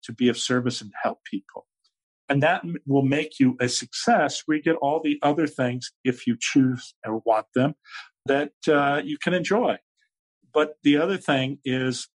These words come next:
understanding that the greatest cause of suffering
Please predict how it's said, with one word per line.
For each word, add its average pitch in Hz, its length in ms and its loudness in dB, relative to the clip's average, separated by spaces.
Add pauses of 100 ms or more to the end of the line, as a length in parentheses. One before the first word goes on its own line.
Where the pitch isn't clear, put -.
(580)
understanding 147 1040 0 (220)
that 117 360 2 (320)
the 117 60 -6
greatest 147 500 -2
cause 147 380 2
of 127 100 -6
suffering 110 800 -2